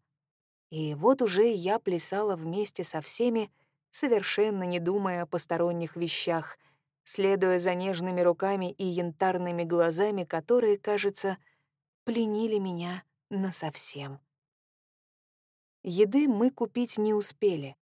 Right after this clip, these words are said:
Танцевали и развлекались до заката, и опомнились только, когда ярмарка начала сворачиваться.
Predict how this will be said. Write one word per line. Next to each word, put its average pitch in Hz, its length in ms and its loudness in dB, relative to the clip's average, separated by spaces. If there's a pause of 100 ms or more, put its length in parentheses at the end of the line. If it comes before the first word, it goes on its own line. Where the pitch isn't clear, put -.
(540)
Танцевали 269 640 4
и 269 180 0
развлекались 185 720 0
до 175 180 2
заката, 175 560 -4 (600)
и 190 80 -2
опомнились 185 720 2
только, 208 300 2
когда 180 260 -2
ярмарка 180 540 0
начала 175 420 -2
сворачиваться. - 920 -6